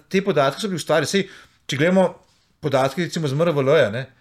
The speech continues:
saj v bistvu nastanejo, ko ti plačaš neko upravno takso, ne, ko ti plačaš registracijo. In del tega denarja gre tudi za te podatke. Se pravi, so bili te podatki v bistvu že plačani s strani nas uporabnikov, ne. Tako da tukaj je zmeraj treba gledati pač z večjih aspektov, ne, in tukaj, eh,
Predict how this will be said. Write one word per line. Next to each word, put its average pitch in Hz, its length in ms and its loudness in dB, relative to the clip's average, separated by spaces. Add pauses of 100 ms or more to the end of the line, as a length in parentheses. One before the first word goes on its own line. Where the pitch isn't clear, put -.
(320)
saj 185 180 -2
v - 120 -20
bistvu 190 300 -4
nastanejo, 160 520 -2
ko 170 100 -8
ti 190 140 -6
plačaš 151 340 -2
neko 165 180 -4
upravno 143 320 -2
takso, 127 400 -2 (500)
ne, 135 140 -6
ko 143 140 -8
ti 151 120 -6
plačaš 143 320 -2
registracijo. 143 600 -2 (320)
In 131 120 -8
del 170 160 0
tega 185 240 -2
denarja 151 400 0
gre 151 140 -2
tudi 180 260 -4
za 135 200 2 (240)
te 139 160 -4
podatke. 117 380 0
Se - 80 -12
pravi, 143 160 -2
so - 80 -6
bili 127 120 -4
te 175 120 -4
podatki 151 360 0
v 165 40 -2
bistvu 180 200 -4 (280)
že 147 240 0
plačani 143 460 0
s 165 60 -6
strani 143 320 -2
nas 151 260 -4
uporabnikov, 117 600 -2
ne. 110 120 -4
Tako 123 180 -8
da 127 80 -4
tukaj 175 300 -4 (360)
je 127 120 -8
zmeraj 170 220 -2
treba 165 240 0
gledati 151 280 0
pač - 260 -8
z 123 120 -10
večjih 135 300 -2
aspektov, 135 440 -6
ne, 104 120 -4
in 110 220 -6
tukaj, 147 320 -4
eh, - 80 -4